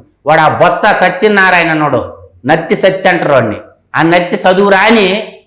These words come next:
వాడు విద్యాశాఖ మంత్రికి ఎలగబెట్టేసి వాడు ఏం చేశాడు? అమరావతిని శ్మశానం అన్నాడు.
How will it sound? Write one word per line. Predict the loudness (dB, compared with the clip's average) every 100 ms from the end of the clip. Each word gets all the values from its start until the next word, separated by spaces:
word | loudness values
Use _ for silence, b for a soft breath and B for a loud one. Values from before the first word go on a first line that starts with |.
| 0
వాడు | 2
విద్యాశాఖ | 2 0 0 2 0 0 0
మంత్రికి | 0 -2 -2 0
ఎలగబెట్టేసి | 2 0 0 -4 -4 -6 -6 -8 -8 -10 -14 _ -2
వాడు | 0
ఏం | 0
చేశాడు? | 0 -2 0
అమరావతిని | 0 2 2 4 2 2 -2
శ్మశానం | -2 -2 0 0 2
అన్నాడు. | 2 0 -4